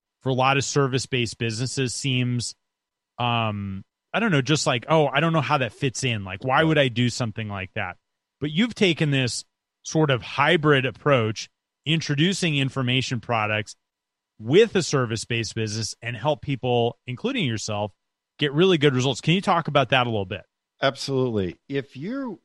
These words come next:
Speaker 2: have a business that's working, that's successful, and, and quite frankly, I mean, if you've been in business for ten years compared to the average in your industry, you probably are very successful. There is a market for people who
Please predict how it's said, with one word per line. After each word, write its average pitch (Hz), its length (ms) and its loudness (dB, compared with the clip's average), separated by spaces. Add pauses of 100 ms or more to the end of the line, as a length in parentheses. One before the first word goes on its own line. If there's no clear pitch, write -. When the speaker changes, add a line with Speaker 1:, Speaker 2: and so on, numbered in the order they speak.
Speaker 2:
have 135 460 -4
a 113 40 -8
business 107 400 -4
that's - 280 -6
working, 80 420 -8
that's 85 180 -16
successful, 82 800 -18
and, 92 200 -14
and 95 280 -10
quite 107 240 -4
frankly, 95 640 -4
I 87 40 -6
mean, 92 180 -4
if 85 120 -10
you've 98 140 -8
been 95 140 -4
in 90 60 -6
business 90 380 -10
for - 140 -18
ten 90 320 -12
years 87 420 -12
compared 90 400 -14
to - 80 -16
the 85 140 -6
average 87 360 -6
in 85 100 -6
your 82 120 -8
industry, 82 460 -14
you 78 140 -18
probably 80 300 -14
are 78 40 -12
very 107 260 -4
successful. - 600 -18 (720)
There 139 200 0
is 147 140 -2
a 131 100 2
market 117 400 0
for - 120 -12
people 92 400 -8
who 90 280 -10